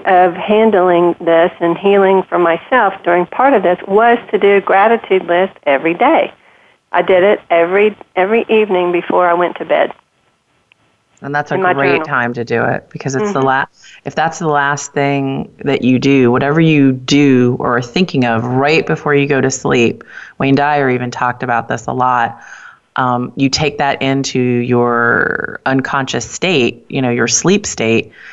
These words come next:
Speaker 1: Mm-hmm.
Speaker 2: and that works its way through your physical system, and that creates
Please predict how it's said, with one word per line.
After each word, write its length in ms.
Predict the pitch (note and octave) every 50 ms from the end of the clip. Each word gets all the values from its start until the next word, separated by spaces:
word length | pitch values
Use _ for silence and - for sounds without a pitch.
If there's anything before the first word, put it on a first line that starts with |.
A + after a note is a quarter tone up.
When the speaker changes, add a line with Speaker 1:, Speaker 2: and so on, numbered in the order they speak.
| - -
Speaker 1:
Mm-hmm. 180 | G#3+ G3 F#3 -
Speaker 2:
and 200 | B2 B2+ B2+ C3
that 400 | C3 C3+ C#3 D3 D#3+ - - - _ _ _ _ _ _
works 320 | D3 D3 D3 C3+ - -
its 160 | C#3+ - - -
way 160 | C3+ C3 B2+
through 240 | C3 - D3 C#3+ C#3+
your 180 | C#3 C3+ C3
physical 480 | C3 - C#3 B2+ - B2 - - A#2+ B2
system, 540 | - - F#3+ G#3 - - - A#2+ A#2+ A#2 A#2+
and 140 | A#2 A#2+ B2+
that 260 | C3 C3 A#2 - -
creates 840 | - - - C#3+ C3 C3+ C3+ C3+ C#3 - - - - - - - -